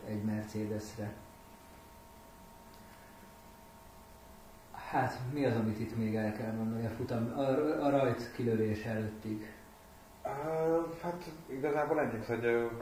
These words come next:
Speaker 2: azt látszott, hogy Verstappenék két kiállással fogják csinálni ezt a futamot, Hamiltonék meg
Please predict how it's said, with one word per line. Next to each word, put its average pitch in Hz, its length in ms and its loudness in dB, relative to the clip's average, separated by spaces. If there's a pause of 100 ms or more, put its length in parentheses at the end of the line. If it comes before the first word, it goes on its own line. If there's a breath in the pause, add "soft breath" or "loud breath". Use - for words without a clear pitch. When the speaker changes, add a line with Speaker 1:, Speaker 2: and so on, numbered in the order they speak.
(160)
Speaker 2:
azt 107 200 0
látszott, 107 400 4
hogy 107 180 2
Verstappenék 104 600 2
két 123 220 0
kiállással 113 460 4
fogják 110 380 0
csinálni 107 300 0
ezt 104 180 -4
a - 100 -12
futamot, 104 400 -2 (340 loud breath)
Hamiltonék 98 600 -2
meg 95 140 -4